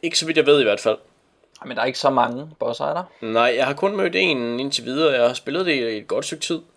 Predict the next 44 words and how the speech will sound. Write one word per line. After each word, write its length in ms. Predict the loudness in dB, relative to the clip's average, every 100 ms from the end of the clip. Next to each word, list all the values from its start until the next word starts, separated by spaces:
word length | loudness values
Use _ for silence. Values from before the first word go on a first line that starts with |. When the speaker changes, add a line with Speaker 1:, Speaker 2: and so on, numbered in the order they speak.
| _ _ 2
Speaker 2:
Var 60 |
det 100 | 4
ham, 300 | 4 0 0
øh, 600 | 0 2 4 6 6 4
Speaker 1:
Sådan 220 | 0 -4 -4
en 140 | -2
gal 200 | 2 4
Speaker 2:
ja. 60 | 2
Speaker 1:
granatmand. 640 | 0 2 2 2 0 0 -4 _ _ _ 0
Speaker 2:
Ja, 120 | 2
det 80 | 2
er 40 | 0
præcis. 460 | -8 -12 -14 -12 -8
Speaker 1:
Øh, 540 | -6 -6 -8 -8 -4
han, 360 | -2 -2 -4 -10 0
ja, 180 | 2 2 0 _ _ _ _
af 120 | -4 -2
en 80 |
eller 120 | 0 0
anden 140 | 4
grund, 240 | 4 4
så, 340 | 2 4 4 4
ja, 100 | 0
det 100 | 2
var 80 | 0
så, 220 | 0 -4
så 140 | -2 -2
lidt 180 | -2 0
træls 380 | 2 4 2 -2 -6
at, 220 | -2 -4 -4
at 80 | -8
finde 200 | -4 0
ud 40 | 2
af, 100 | 0
at 160 | -2
når 120 | -4
man 160 | -2 -2
kan 100 | -4
ikke 120 | -2
så, 160 | 0 0 -2 _ -6
man 140 | -4
kan 60 | 0
ikke 120 | 0
snige, 480 | 0 0 -4 -4